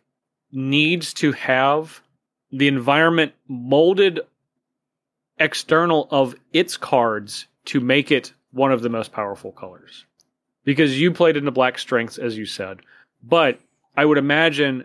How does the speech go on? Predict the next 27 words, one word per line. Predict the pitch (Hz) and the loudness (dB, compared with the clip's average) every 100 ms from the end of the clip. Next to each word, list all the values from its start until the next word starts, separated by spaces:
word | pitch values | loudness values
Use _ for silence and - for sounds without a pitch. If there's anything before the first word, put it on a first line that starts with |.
| 127 | -8
that | 120 127 123 _ _ _ _ _ - | -2 -2 -4 _ _ _ _ _ -6
in | 131 117 | -4 -4
traditional | - 135 170 180 147 | 0 2 2 2 -2
strengths | - 143 123 | 2 0 0
that | 139 | 0
other | 139 143 | 0 2
colors | 139 123 107 | 2 0 2
might | 117 110 | -2 -2
have | 113 110 107 | 0 -2 -2
in | 110 | -6
that | 110 - | -8 -6
cube, | 120 107 107 | -6 -6 -2
you're | 123 | -2
probably | - 135 131 127 | 0 0 2 2
not | 120 120 - | 2 0 0
pushing | 120 - 123 | -2 -2 -2
those | 113 113 | 0 -2
quite | - - 131 120 | -4 0 2 2
as | 110 | -2
hard | - 131 110 98 - _ _ _ - | 0 2 2 -2 -10 _ _ _ -2
as, | 123 110 - _ _ - | 0 0 -6 _ _ -8
as, | 113 107 104 _ - | -6 -6 -10 _ -14
uh, | 127 - | -12 -10
some | - 135 120 | -2 0 2
other | 110 | -2
cubes | - 107 90 | -4 -8 -8
might. | 95 82 | -16 -18